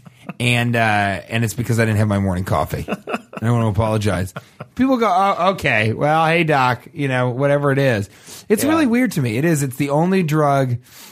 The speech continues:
Speaker 1: that is universally accepted. No one has ever looked at someone. The only thing people will do, and you tell me if this is wrong,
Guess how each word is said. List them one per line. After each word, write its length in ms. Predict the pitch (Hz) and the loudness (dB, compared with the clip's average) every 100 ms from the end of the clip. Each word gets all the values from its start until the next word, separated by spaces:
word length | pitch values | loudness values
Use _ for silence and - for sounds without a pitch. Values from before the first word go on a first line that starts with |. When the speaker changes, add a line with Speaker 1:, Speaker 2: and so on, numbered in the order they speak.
| - _ _ _ - | -20 _ _ _ -6
Speaker 1:
that 140 | 131 | -2
is 440 | 131 117 104 110 170 | 0 -2 -4 -4 0
universally 720 | 262 247 185 185 160 135 123 | 2 2 2 0 0 -2 -4
accepted. 500 | 104 113 104 82 92 | -4 -8 -10 -10 -8
No 240 | 123 180 | -2 0
one 160 | 233 233 | 2 2
has 200 | 190 151 | 2 0
ever 280 | 143 156 185 | -2 0 2
looked 220 | 170 139 | 0 0
at 80 | 131 | -2
someone. 220 | 143 127 - - - - | 0 -2 -4 -16 -16 -4
The 140 | 151 | 0
only 260 | 196 262 247 | 2 2 0
thing 240 | 208 190 | 0 0
people 220 | 165 165 | 0 0
will 60 | 147 | 2
do, 220 | 127 156 | 2 2
and 100 | 123 | 2
you 100 | 135 | 0
tell 180 | 147 156 | 0 0
me 100 | 143 | 0
if 80 | 120 | -2
this 120 | 117 | -2
is 120 | 110 110 | -4 -2
wrong, 340 | 131 110 107 | 0 0 -2